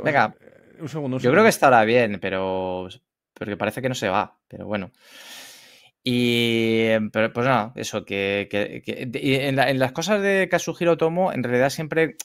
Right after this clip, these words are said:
Speaker 1: como está este, un poco esta actitud, sobre todo muy punky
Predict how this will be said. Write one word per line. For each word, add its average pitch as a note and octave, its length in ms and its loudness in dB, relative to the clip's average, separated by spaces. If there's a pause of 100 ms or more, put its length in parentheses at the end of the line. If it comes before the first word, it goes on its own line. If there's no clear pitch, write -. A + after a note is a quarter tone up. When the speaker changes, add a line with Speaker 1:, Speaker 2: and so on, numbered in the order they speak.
Speaker 1:
como A2+ 140 -6
está C#3+ 160 -2
este, D#3+ 160 -6
un E3 80 -6
poco E3+ 160 -4
esta D#3 160 -6
actitud, D3 480 -4 (100)
sobre B2 240 -4
todo C#3 160 -4
muy C#3 180 -2
punky C3+ 520 -6